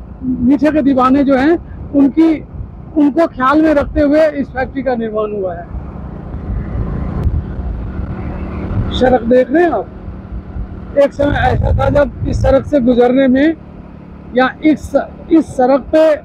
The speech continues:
एक बार यदि आप आ गए और वापस घर चले गए तो गाड़ी सर्विस मांगने लग जाती थी, लेकिन वो, ये सब अब बीते दिन की बात हो गई। अब सड़क आप जहाँ भी जाएं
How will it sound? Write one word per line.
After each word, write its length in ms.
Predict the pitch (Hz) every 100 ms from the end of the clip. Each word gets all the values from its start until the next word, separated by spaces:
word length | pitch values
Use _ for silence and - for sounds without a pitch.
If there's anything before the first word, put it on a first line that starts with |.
| -
एक 140 | 277 254
बार 200 | 311 294
यदि 180 | 285 311
आप 180 | 294 -
आ 140 | 247 262
गए 180 | 294 302
और 200 | 285 247
वापस 360 | 233 254 254
घर 160 | 208 240
चले 240 | 285 254 254
गए 140 | 277
तो 120 | 294 269
गाड़ी 360 | 220 226 311 294 - - -
सर्विस 400 | 262 247 294 269
मांगने 300 | 254 254 247
लग 160 | 208
जाती 300 | 196 185 -
थी, 160 | - 359 - - - - - -
लेकिन 280 | 262 285 262
वो, 140 | 269
ये 360 | 294 277 262 294
सब 220 | 302 302
अब 180 | 302 220 - - - 208
बीते 240 | 262 294
दिन 140 | 254 262
की 100 | 285
बात 260 | 226 196
हो 100 | 208 190
गई। 180 | 180 - - - - - - - -
अब 200 | 247 240 -
सड़क 340 | 277 294 294
आप 200 | 294 277 233
जहाँ 220 | 240 302
भी 100 | 302
जाएं 240 | 294 320